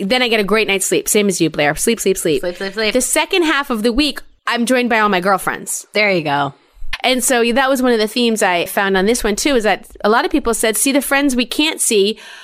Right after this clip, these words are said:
Speaker 1: Or, uh, one person said, "Other mom friends," which I really loved because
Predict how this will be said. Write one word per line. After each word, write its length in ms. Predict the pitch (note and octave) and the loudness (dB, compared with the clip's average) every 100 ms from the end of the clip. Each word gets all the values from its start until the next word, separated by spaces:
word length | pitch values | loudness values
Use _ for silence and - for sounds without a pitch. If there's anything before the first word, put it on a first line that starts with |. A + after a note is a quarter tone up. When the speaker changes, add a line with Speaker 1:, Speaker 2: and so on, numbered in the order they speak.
| - _ _ - | -20 _ _ 2
Speaker 1:
Or, 260 | E4+ E4+ - | 2 2 0
uh, 100 | C#4 B3+ | -2 -2
one 200 | C4+ E4 | 0 2
person 240 | D#4 C#4 B3+ | 2 0 0
said, 140 | B3+ A#3+ | 0 0
"Other 200 | B3+ B3 | 2 4
mom 360 | A#3 C4+ G4 | 4 4 2
friends," 580 | F#4+ - - - - - - | 2 -2 -6 -8 -10 -10 -4
which 200 | A3 B3+ | -2 0
I 80 | |
really 300 | B3 C4+ C4 B3 | 2 2 2 4
loved 380 | D4+ E4+ A#3 | 4 2 0
because 720 | - B3 - B3+ B3 A#3+ A#3 | -2 -2 0 0 2 0 -2